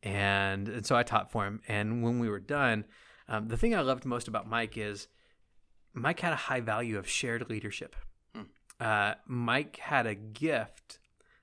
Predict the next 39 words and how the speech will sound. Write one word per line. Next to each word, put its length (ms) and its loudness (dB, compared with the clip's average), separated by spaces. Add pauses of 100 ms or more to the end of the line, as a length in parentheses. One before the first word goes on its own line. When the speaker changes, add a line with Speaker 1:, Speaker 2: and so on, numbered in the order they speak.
(140)
Speaker 1:
of 200 2
seeing 440 0
other 180 2
people's 480 -2
gifts 580 -10 (720)
and 320 -2
empowering 760 0
them 180 0
and 100 0
enabling 600 0
them 140 -8
to 100 -8
do 160 -2
those 180 -4
things 360 -10
well. 320 -14 (920)
And 240 0
for 180 -4
me, 440 2
when 180 -2
he 140 -4
had 140 -4
me 140 -8
teach, 480 -4
he 100 -6
came 300 -4
to 60 -4
me 160 -4
and 80 -6
he 80 -6
said, 180 -10
"Hey, 340 -6 (500)
you're 200 -4
a 60 -4
better 260 -8
teacher 340 -2
than 120 0
I 140 -6
am." 200 -12